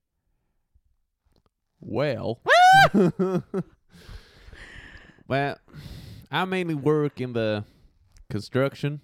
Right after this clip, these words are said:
Speaker 1: department, uh, building, uh, houses and such. And sometimes you might hide some cocaine in some of those houses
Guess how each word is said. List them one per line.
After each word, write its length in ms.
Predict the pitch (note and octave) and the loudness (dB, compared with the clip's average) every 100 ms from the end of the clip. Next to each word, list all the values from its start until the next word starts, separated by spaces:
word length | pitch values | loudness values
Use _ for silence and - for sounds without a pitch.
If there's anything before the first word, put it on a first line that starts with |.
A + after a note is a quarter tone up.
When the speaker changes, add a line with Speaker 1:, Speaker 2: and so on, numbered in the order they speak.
| _ - | _ -12
Speaker 1:
department, 640 | - D3 D3 D#3 D#3+ - _ _ _ _ _ _ _ - | -2 -2 -2 -4 -10 -16 _ _ _ _ _ _ _ -8
uh, 200 | G2+ G2 | -4 -4
building, 640 | G2 A2+ A#2 A2+ A2 G#2+ | -2 0 0 -2 -6 -4
uh, 120 | G2+ G2+ _ _ _ _ _ _ _ | -6 -6 _ _ _ _ _ _ _
houses 480 | A2+ A#2+ C3 B2+ A#2+ | -2 0 0 -2 -6
and 100 | A2 | -6
such. 480 | - A#2+ C3 - - _ _ _ _ _ _ _ _ _ _ - - - _ _ _ _ - | -2 0 -2 -6 -20 _ _ _ _ _ _ _ _ _ _ -20 -20 -20 _ _ _ _ -10
And 160 | A2+ | -10
sometimes 880 | - G3 A3 - C#3+ B2+ C#3 D#3 - - _ _ _ _ _ _ _ _ _ - - _ _ _ _ - | -2 0 0 -2 -2 -2 -4 -10 -20 -20 _ _ _ _ _ _ _ _ _ -20 -20 _ _ _ _ -8
you 140 | C#3 | -6
might 220 | E3+ F#3+ E3+ | -2 -4 -2
hide 280 | F3+ F#3+ | -2 -4
some 140 | D#3+ D3 | -6 0
cocaine 580 | D#3+ E3 - G3 G3 G#2 | 2 2 0 -2 -2 -6
in 100 | G2 | -6
some 160 | A2+ | -4
of 80 | G#2+ | -2
those 220 | G#2 G#2 | -2 -2
houses 500 | B2 A#2 A#2+ A#2+ C#3 | -2 -2 -2 -4 -12